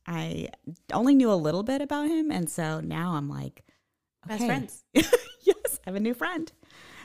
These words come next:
Speaker 1: Okay, I'm going way back to the seventh century to a saint called Saint Dymphna.
Speaker 2: Yes, I've heard of her.
Speaker 1: You've heard
Speaker 2: I
Speaker 1: of
Speaker 2: know
Speaker 1: her.
Speaker 2: nothing about her. I know
Speaker 1: Cool,
Speaker 2: she's
Speaker 1: 'cause
Speaker 2: the
Speaker 1: I
Speaker 2: patron saint of people with depression or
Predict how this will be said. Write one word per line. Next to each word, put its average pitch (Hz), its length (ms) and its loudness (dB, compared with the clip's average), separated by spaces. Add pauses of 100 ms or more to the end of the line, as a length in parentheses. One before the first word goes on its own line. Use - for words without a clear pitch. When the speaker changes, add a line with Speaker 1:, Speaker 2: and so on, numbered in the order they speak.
(120)
Speaker 1:
Okay, 277 360 4
I'm 277 220 4
going 240 400 2
way 135 220 -2
back 175 540 -4 (920)
to 170 100 -4
the 160 80 -2
seventh 143 380 -4
century 170 640 -2 (400)
to 185 500 4 (100)
a 160 180 2
saint 160 360 -2
called 160 240 -6
Saint - 480 -4
Dymphna. - 540 -6 (120)
Speaker 2:
Yes, 202 460 -14
I've 208 120 -8
heard 240 180 -2
of 214 100 -2
her. 160 240 -6
Speaker 1:
You've 185 160 -2
heard 165 160 2
Speaker 2:
I 226 60 4
Speaker 1:
of 254 60 2
Speaker 2:
know 269 80 0
Speaker 1:
her. 269 40 0
Speaker 2:
nothing 247 340 -2
about 202 260 0
her. - 220 -12 (120)
I 233 80 0
know 254 180 -2
Speaker 1:
Cool, 320 240 2
Speaker 2:
she's - 140 -4
Speaker 1:
'cause 180 100 -2
Speaker 2:
the - 80 -6
Speaker 1:
I 233 40 -6
Speaker 2:
patron 240 380 -8
saint 240 200 -6
of 208 60 -6
people 220 360 -4
with 202 240 -2
depression 311 560 -4
or 220 300 -4